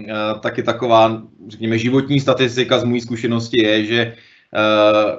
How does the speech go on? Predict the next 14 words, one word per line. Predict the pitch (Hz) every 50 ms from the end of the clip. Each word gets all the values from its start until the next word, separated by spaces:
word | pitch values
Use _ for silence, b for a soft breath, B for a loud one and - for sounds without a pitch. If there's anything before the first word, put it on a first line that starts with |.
| - -
bezpečnost | - 117 107 98 120 113 - - - 135 139 - 135 139 139 131 110 104
dat | 110 101 - 127 117 120 120 - - - - -
minimálně | 120 117 117 120 120 117 117 113 113 117 120
v | 117
České, | 117 - 113 110 - - 113
Slovenské | - 117 113 110 110 107 - - 123 120
republice | 113 110 - 113 110 113 110 113 - 120 117
nebo | 113 113 107
většině | 104 104 101 - 120 113
organizací, | 104 98 101 104 107 104 - 113 110
co | -
jsem | - - 107
prostě | - 107 101 - 123 113
prošel, | - 104 101 - - 113 107 107